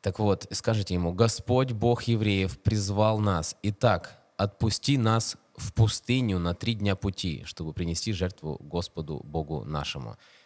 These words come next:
То есть Господь сказал Моисею, чтобы он фараону сформулировал, э, их выход из рабства таким образом: "Мы пойдём на три дня пути принести жертву".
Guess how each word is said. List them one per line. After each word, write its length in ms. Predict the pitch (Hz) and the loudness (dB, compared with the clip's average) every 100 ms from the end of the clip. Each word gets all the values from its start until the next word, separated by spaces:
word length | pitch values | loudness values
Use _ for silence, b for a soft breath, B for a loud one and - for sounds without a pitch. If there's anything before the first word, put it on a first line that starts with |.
| B | B
То 100 | 98 | 0
есть 280 | 95 - - | 0 -2 -6
Господь 640 | 98 104 - - 120 110 | -2 -2 -2 0 0 0
сказал 520 | - - 92 87 107 101 | -4 -4 -2 0 0 2
Моисею, 760 | 95 95 - 78 71 80 101 _ | 0 0 0 -2 -2 -4 -6 _
чтобы 440 | - - 95 107 - | -14 -8 -4 -4 -4
он 360 | 98 85 92 - _ | -2 -2 -2 -8 _
фараону 880 | - 104 107 76 80 80 95 - _ _ - | -2 0 2 0 -2 -2 -4 -4 _ _ -10
сформулировал, 1000 | - - 95 95 98 120 110 107 98 87 B B B B B - | -8 0 0 2 0 0 0 2 0 -2 B B B B B -6
э, 220 | 76 82 - | 0 0 0
их 260 | 110 - | -2 0
выход 560 | 101 110 123 - 90 - - | -2 0 -2 0 -2 -2 -6
из 200 | 101 98 | -4 0
рабства 380 | 135 175 - 98 | 0 0 -4 -4
таким 240 | 101 127 | 0 0
образом: 280 | 98 92 98 | 0 -2 -2
"Мы 100 | 185 | 2
пойдём 340 | 160 135 151 | 0 2 0
на 80 | 135 | 0
три 160 | 131 139 | -2 -2
дня 180 | 127 | -2
пути 320 | 113 113 - 160 | -2 -4 -4 -6
принести 440 | 113 104 - 113 | -2 -2 0 -2
жертву". 460 | 101 90 - 65 | 2 0 -2 -14